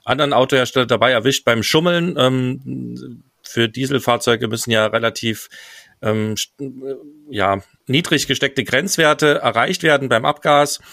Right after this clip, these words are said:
Und, äh, ganz einfach gesagt hat man, äh, quasi ein bisschen gemogelt. Man hat in die Steuersoftware der Fahrzeuge was eingebaut, dass die erkannt haben,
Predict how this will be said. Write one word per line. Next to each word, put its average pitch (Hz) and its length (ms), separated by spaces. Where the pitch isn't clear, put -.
Und, 117 380
äh, 113 640
ganz 117 280
einfach 110 300
gesagt 107 440
hat - 180
man, 110 240
äh, 110 180
quasi 104 400
ein 104 80
bisschen 117 240
gemogelt. 143 600
Man 120 140
hat 120 220
in 120 220
die 107 360
Steuersoftware 120 920
der 110 180
Fahrzeuge 110 640
was 110 200
eingebaut, 113 640
dass 107 180
die 113 140
erkannt 113 400
haben, 107 400